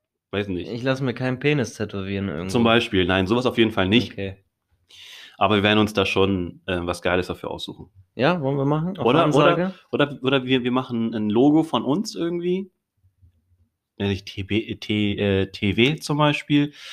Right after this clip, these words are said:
Speaker 1: Und dann das Datum. Zwanzig zwanzig, also das Jahr zwanzig zwanzig oder so.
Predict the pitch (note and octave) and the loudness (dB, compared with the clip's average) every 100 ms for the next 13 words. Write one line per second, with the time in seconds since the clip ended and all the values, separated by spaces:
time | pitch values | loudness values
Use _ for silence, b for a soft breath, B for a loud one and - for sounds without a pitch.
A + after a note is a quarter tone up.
0 | B B B G2+ G2+ G#2 G#2 F#2+ G2 F#2+ | B B B -2 2 4 4 2 0 0
1 | - F2 E2+ _ _ _ _ _ _ _ | -2 -8 -8 _ _ _ _ _ _ _
2 | - G2 F#2 - F2 G2 - - F#2 F2+ | -6 -6 -6 -12 -10 -8 -8 -8 -6 -6
3 | F2+ F2 E2+ F2 - E2 - E2+ D#2+ - | -8 -6 -4 -4 -8 -12 -10 -10 -10 -8
4 | E2 F2 D#2+ D2 D2 | -10 -10 -14 -14 -14